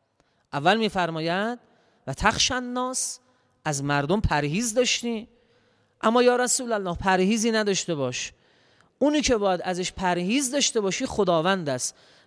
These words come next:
اضطرابی نداشته باش، حق مطلب رو ادا کن. والله احق ان تخشا، احق تفضیل است،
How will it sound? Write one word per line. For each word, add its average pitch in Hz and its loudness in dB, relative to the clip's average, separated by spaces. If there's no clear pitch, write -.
اضطرابی 254 4
نداشته 208 -4
باش، 123 -8
حق 294 2
مطلب 214 -6
رو 214 -6
ادا 147 -6
کن. 120 -20
والله 143 4
احق 214 4
ان 131 -4
تخشا، 123 -8
احق 175 2
تفضیل 165 0
است، - 2